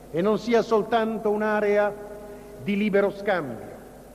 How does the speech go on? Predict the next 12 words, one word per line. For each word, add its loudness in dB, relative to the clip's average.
L'economia 2
italiana 4
nel 2
suo 2
complesso 2
attraversa 2
ancora 0
una 0
fase 2
di -2
alto 2
sviluppo. -4